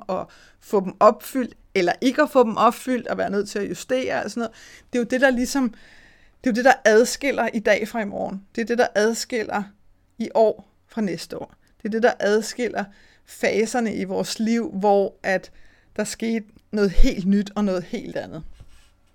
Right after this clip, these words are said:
Og det er jo måske nærmest, vil jeg påstå, det, der gør livet værd at leve, ikke? At det hele ikke bare er gråtonen og flyder ud i hinanden dag efter dag efter dag.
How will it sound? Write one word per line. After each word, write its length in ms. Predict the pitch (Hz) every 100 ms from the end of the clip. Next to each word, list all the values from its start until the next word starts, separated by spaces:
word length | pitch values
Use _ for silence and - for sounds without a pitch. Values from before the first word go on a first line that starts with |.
| _ _ - _ -
Og 100 | 180
det 80 | 185
er 20 |
jo 160 | 180 160 _
måske 600 | 190 190 - 247 190 - - - _ _ _ _
nærmest, 440 | 202 180 190 196
vil 60 | -
jeg 100 | -
påstå, 380 | 196 190 - 196
det, 180 | 185 185
der 60 |
gør 220 | 180 185
livet 420 | 180 190 - 196 185
værd 200 | 139 -
at 60 |
leve, 400 | 180 202 196 190 -
ikke? 200 | 226 -
At 140 | 202 190
det 80 |
hele 320 | 190 196 196 -
ikke 200 | 190 -
bare 360 | 180 185 190 - _ - - _ _ -
er 220 | 190 196 190 -
gråtonen 680 | 196 202 - 226 208 208 208
og 80 | -
flyder 260 | 196 180
ud 200 | 190 196
i 80 | -
hinanden 360 | 196 180 185 196
dag 240 | 185 175
efter 240 | - - -
dag 300 | - - - _
efter 220 | 165 -
dag. 300 | - - -